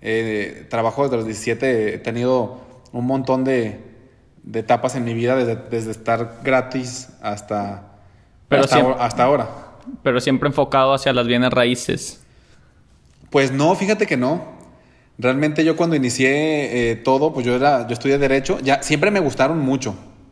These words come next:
Speaker 2: Ok.
Speaker 1: Sí, siempre se me hicieron increíbles. Eh, me acuerdo como a los diecisiete, dieciséis años leí el libro de Padre Rico, Padre Pobre.
Speaker 2: Ah,
Speaker 1: Y fíjate que en
Speaker 2: buenísimo ese
Speaker 1: ese,
Speaker 2: libro.
Speaker 1: sí, yo la verdad es que en mi,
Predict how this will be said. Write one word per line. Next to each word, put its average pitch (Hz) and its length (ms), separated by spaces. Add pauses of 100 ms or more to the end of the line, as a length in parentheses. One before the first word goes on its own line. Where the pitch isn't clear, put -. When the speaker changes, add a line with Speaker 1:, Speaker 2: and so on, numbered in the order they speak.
(300)
Speaker 2:
Ok. 113 100
Speaker 1:
Sí, - 120
siempre 147 280
se 170 80
me 135 60
hicieron 135 260
increíbles. 135 580 (680)
Eh, 113 240
me 127 100
acuerdo 147 240
como 175 140
a - 40
los 131 140
diecisiete, 131 560
dieciséis 135 400
años 151 200
leí 127 200
el 135 140
libro 147 260
de 127 100
Padre 135 320
Rico, 143 240
Padre 143 240
Pobre. 139 320 (640)
Speaker 2:
Ah, 117 200
Speaker 1:
Y 110 100
fíjate - 260
que - 60
en - 100
Speaker 2:
buenísimo - 0
ese - 220
Speaker 1:
ese, 110 40
Speaker 2:
libro. 113 260
Speaker 1:
sí, 151 440
yo 147 100
la 202 120
verdad 202 420
es 139 100
que 180 240
en 139 160
mi, 127 540